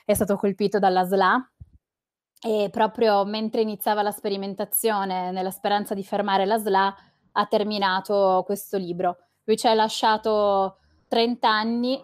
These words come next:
eh, di, di sogni e, e un po' noi siamo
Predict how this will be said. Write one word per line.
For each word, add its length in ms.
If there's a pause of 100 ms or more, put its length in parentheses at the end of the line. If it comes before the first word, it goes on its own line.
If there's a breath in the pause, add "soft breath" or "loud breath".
(320 loud breath)
eh, 180
di, 420 (180)
di 160
sogni 680 (460)
e, 1000
e 240 (600)
un 240
po' 260
noi 460
siamo 400